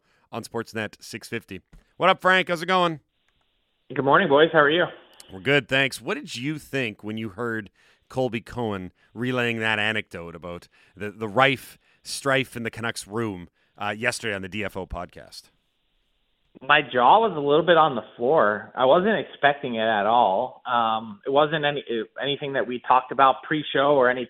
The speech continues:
Speaker 2: prep that went into it, so I was definitely surprised to hear it. And, um,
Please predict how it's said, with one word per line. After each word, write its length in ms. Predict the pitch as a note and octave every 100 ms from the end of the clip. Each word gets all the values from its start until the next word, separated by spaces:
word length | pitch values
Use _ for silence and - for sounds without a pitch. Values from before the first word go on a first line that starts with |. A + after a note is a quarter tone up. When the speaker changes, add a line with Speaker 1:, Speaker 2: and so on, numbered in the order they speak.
| _
Speaker 2:
prep 280 | C#3+ C#3 A#2 -
that 220 | C3 B2+ - _ _ _ _
went 200 | C#3+ D3
into 240 | D#3 D#3 F#3
it, 160 | F#3+ F#3+
so 80 |
I 140 | D3 C#3
was 100 | C3
definitely 440 | A#2 D#3 E3 D#3+ D#3
surprised 560 | A#2+ - C#3 C3 B2+ -
to 60 |
hear 300 | G#2 A2+ A#2
it. 240 | E3+ - -
And, 360 | B2+ B2+ B2+
um, 520 | B2 A2+ A2+ A2+ A2